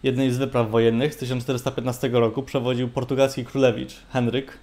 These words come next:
nazwany później przez potomnych żeglarzem. W zdobytym mieście Ceuta miał usłyszeć pogłoski o tym, że ten cały Ofir znajduje się jednak nie tyle gdzieś tam daleko na wschodzie,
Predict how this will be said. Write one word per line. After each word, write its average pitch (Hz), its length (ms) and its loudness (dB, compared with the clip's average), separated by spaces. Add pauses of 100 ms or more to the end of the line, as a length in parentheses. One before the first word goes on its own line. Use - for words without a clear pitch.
nazwany 123 300 -2
później 123 240 -2
przez 123 160 -6
potomnych 123 400 0
żeglarzem. 113 580 0 (580)
W 143 60 -12
zdobytym 131 380 -2
mieście 135 280 -2
Ceuta 123 340 2
miał 160 200 -2
usłyszeć 135 260 -6
pogłoski 139 440 -4
o 143 100 0
tym, 147 280 0
że 139 380 0 (180)
ten 127 120 -4
cały 160 300 0
Ofir 165 340 0
znajduje 147 380 0
się 160 120 -2
jednak 143 320 0
nie 139 120 0
tyle 147 240 2
gdzieś 120 180 -2
tam 120 140 -2
daleko 120 320 2
na 120 100 0
wschodzie, 123 540 0